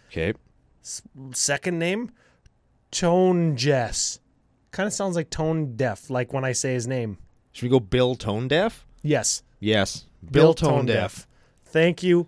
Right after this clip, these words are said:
Speaker 2: Welcome. I don't know why you would want a nickname for pledging, but that is another benefit.
Speaker 1: It is where we have ended up. <laughs>
Speaker 2: So big thanks to all the patrons. Deck?
Speaker 1: Deck.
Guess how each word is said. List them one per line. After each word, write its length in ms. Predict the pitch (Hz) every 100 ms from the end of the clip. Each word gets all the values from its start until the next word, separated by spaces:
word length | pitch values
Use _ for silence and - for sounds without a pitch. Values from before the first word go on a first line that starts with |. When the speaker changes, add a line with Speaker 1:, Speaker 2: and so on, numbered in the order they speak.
| -
Speaker 2:
Welcome. 560 | 147 156 156 170 160 -
I 140 | 143 160
don't 180 | 160
know 120 | 156 151
why 200 | 151 151
you 180 | 147 147
would 80 | 139
want 260 | 147 147
a 40 | 143
nickname 500 | 156 - 165 165 143
for 100 | 123
pledging, 480 | 143 151 147 165
but 160 | 143 117
that 180 | 123 135
is 140 | 123
another 260 | 131 135 143
benefit. 460 | 127 117 - 110
Speaker 1:
It 80 | 113
is 240 | 123 135 123
where 220 | 127 131
we 160 | 139
have 160 | 131 127
ended 260 | 127 123 110
up. 160 | 85 - - - - 285 -
<laughs> 160 | - - 415 - 330 - 330 - - _ - _ - - 170 - - _ _ -
Speaker 2:
So 160 | 131
big 260 | 107 180 170
thanks 200 | 196 160
to 40 | 165
all 140 | 170
the 60 | 165
patrons. 460 | 190 208 262 277 - _ _
Deck? 480 | 98 90 - - - - - - _ _ -
Speaker 1:
Deck. 580 | - 117 104 - -